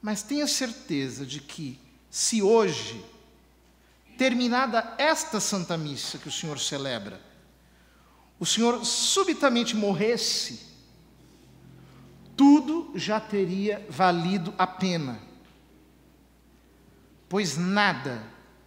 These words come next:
absolutamente nada, se compara ao santo sacrifício do altar.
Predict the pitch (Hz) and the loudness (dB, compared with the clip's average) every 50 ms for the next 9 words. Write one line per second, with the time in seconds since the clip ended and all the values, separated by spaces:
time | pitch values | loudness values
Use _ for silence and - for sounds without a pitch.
0 | _ _ _ _ _ - - - - - _ _ _ - 254 262 277 285 226 226 | _ _ _ _ _ -20 -20 -20 -20 -20 _ _ _ 2 4 6 6 6 4 0
1 | 214 - - - 226 220 214 220 269 285 - - 226 208 202 220 233 247 233 - | -4 -4 -2 -2 0 0 0 -2 -2 -4 -4 -4 -4 -4 -2 -2 -4 -4 -4 -4
2 | - 233 196 180 180 185 185 190 202 208 202 180 139 131 135 160 143 120 107 - | -4 -2 -2 -2 -2 -2 0 2 4 4 4 4 2 -2 -4 -4 -4 -4 -6 -10
3 | - - - - - - - - _ _ _ _ _ - - - - - - - | -14 -20 -20 -20 -20 -20 -20 -20 _ _ _ _ _ -20 -20 -16 -10 -6 -4 -4
4 | 226 220 - - 185 180 165 - - 202 226 233 254 262 262 - - 202 196 190 | -4 -4 -4 -4 -4 -4 -2 2 4 6 6 6 6 4 2 0 2 2 2 2
5 | - - - - - - 247 262 277 269 - - - - 247 240 - - 220 175 | 0 0 0 0 0 2 0 0 0 -2 -4 -4 -4 -2 -4 -4 -4 -4 -6 -6
6 | - 226 202 - - 208 180 202 202 202 196 - - 139 131 110 92 - - - | -4 -6 -6 -6 -6 -6 -4 -2 -2 -2 -4 -4 -4 -4 -4 -4 -6 -8 -16 -20